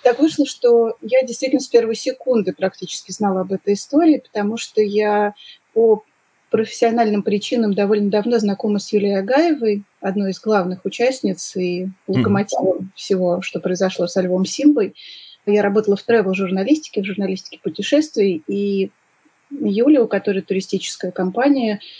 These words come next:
Speaker 1: была одним из моих партнеров. В какой-то момент Юля рассказала о том, что помимо туристической деятельности у нее есть вот такое, ну, не хобби, а вот такой образ жизни, помогать животным.
Speaker 2: Мгм.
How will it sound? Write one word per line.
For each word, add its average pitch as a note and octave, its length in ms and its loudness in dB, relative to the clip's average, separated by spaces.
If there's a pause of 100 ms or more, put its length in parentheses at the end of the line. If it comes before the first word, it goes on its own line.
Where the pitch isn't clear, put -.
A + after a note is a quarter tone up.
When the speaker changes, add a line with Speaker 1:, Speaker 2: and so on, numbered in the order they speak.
(240)
Speaker 1:
была G3+ 300 2
одним G#3 260 2
из G3+ 100 -2
моих G#3 200 -2
партнеров. G3 580 -2 (600)
В - 100 -20
какой-то D4 360 2
момент C#4 320 4
Юля C4 220 0
рассказала A3 480 2
о G#3 40 0
том, C#4 160 2
что G#3+ 520 -2
помимо G#3 640 -2 (260)
туристической A#3 640 -2
деятельности D4 500 2
у G#3+ 40 -2
нее A3 180 -4
есть B3 200 -10
вот G#3 160 0
такое, A3 540 0 (220)
ну, A#3 300 -2
не A3+ 160 2
хобби, C4+ 420 2
а G3+ 100 2
вот G#3 160 -8
такой A#3+ 320 2
образ B3+ 220 0
жизни, A#3 580 -4
помогать G3+ 380 -2
животным. B3 600 0 (140)
Speaker 2:
Мгм. A2+ 240 0